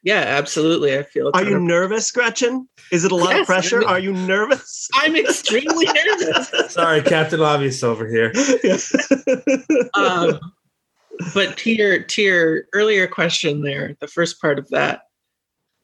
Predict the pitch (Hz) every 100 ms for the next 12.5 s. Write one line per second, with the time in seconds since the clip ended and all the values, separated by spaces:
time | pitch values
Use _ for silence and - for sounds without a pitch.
0 | - 180 185 202 202 214 202 185 180 180
1 | 156 - 175 170 156 156 160 170 170 -
2 | 160 - - 151 147 156 151 - - _
3 | _ _ 160 135 - 160 175 _ - -
4 | 151 143 156 143 - - 165 160 160 160
5 | 160 156 151 147 165 170 156 147 147 139
6 | 170 208 202 220 - 165 - 151 160 147
7 | - 139 143 151 - _ _ _ - 185
8 | 175 208 190 185 165 165 180 156 156 -
9 | 180 190 - _ _ - - - _ -
10 | 156 160 143 - 160 151 185 170 151 147
11 | 143 - - 170 165 180 180 180 170 170
12 | - 190 180 170 175